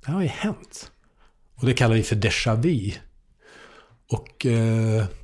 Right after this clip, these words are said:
det finns ju än idag ingen riktigt bra förklaring till vad fan är déjà vu. Var kommer det ifrån? Men sen, eh, kan det ju vara så att vi kanske träffas av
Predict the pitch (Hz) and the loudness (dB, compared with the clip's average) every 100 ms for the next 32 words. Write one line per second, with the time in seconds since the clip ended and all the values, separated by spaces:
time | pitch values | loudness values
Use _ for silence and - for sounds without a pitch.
0 | - - 127 170 170 - 151 143 147 135 | -10 -2 2 2 2 0 2 4 4 4
1 | 143 147 139 131 123 120 120 127 - - | 4 2 2 2 4 4 2 0 -2 -4
2 | 120 - - 120 117 123 - 131 135 113 | -4 -4 0 2 2 0 0 2 2 2
3 | 117 113 - 131 120 120 - 120 117 - | 0 -2 0 0 0 -4 -6 -6 -6 -12
4 | - - 131 147 - - - - - 135 | -10 -6 -4 -4 -6 -10 -12 -6 0 2
5 | 131 127 - 175 123 113 _ - - - | 4 2 2 -4 -6 -10 _ -20 -20 -20
6 | - - - _ - 135 123 139 143 143 | -18 -20 -20 _ 0 2 4 4 6 4
7 | 143 143 135 127 127 120 113 113 117 - | 2 2 4 4 6 4 4 2 0 0
8 | 123 - 117 117 107 107 - 104 98 | 0 0 -2 -2 -2 -4 -2 -2 -2